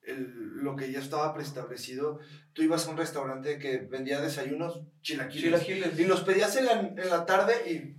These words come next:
Speaker 1: "No, no,
Speaker 2: No,
Speaker 1: no
Speaker 2: ya no
Speaker 1: tenemos
Speaker 2: tenemos.
Speaker 1: desayunos". ¡Ah!
Speaker 2: <laughs>
Speaker 1: Y
Speaker 2: Exacto.
Speaker 1: pues te limitaban a que, pues, nada más eran en la mañana, güey.
Speaker 2: Sí.
Speaker 1: Entonces, pues, yo me he dado cuenta que al brindarle, pues, un horario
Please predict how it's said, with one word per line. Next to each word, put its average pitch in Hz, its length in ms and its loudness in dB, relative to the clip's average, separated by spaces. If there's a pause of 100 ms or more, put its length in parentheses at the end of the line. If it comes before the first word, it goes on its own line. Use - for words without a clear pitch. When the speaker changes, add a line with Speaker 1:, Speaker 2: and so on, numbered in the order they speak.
Speaker 1:
"No, 170 180 4
no, 165 100 4
Speaker 2:
No, 170 360 10
Speaker 1:
no 180 60 12
Speaker 2:
ya 165 160 10
no 185 60 6
Speaker 1:
tenemos 165 300 4
Speaker 2:
tenemos. - 20 2
Speaker 1:
desayunos". 147 400 0 (120)
¡Ah! 208 880 8
Speaker 2:
<laughs> - 380 -2
Speaker 1:
Y - 20 -
Speaker 2:
Exacto. - 320 0
Speaker 1:
pues - 580 -2
te 208 120 6
limitaban 202 520 4
a 202 80 2
que, 190 120 0
pues, 165 200 -6
nada 180 160 2
más 196 200 -2
eran 196 220 -2
en 180 100 -2
la 151 80 0
mañana, 135 420 -4
güey. - 220 -16 (240)
Speaker 2:
Sí. 151 140 -6
Speaker 1:
Entonces, 175 680 -2
pues, 170 180 -14 (540)
yo 156 240 0
me 165 80 4
he - 20 6
dado 151 260 4
cuenta 139 360 -4
que 127 260 -8 (220)
al 131 180 -4
brindarle, 135 800 -4 (480)
pues, - 300 -20
un 143 160 -6
horario 139 560 0